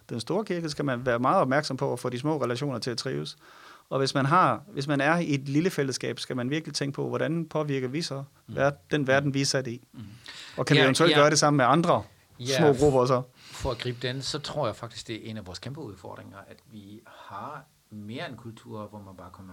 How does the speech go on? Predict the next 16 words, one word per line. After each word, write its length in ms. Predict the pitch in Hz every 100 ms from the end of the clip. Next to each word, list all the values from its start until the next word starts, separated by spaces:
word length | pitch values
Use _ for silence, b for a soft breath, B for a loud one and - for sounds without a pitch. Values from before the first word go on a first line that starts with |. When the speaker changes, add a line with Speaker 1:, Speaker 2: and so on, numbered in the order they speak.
| 90
Speaker 2:
til 80 | 90
gudstjeneste, 520 | 113 117 104 98 104
eller 120 | 98
går 180 | 95 104
til 120 | 104
gudstjeneste, 480 | 110 113 - 101 -
ikke? 120 | 98
Speaker 1:
Mm. 80 | 73
Speaker 2:
Og 100 | 101 98
være 160 | 95 92
kirke, 400 | 107 104 120 110
og 140 | 101
f-, 340 | 95 - _ -
synes, 380 | - 107 101 -
"Nå 100 |
ja, 100 | 104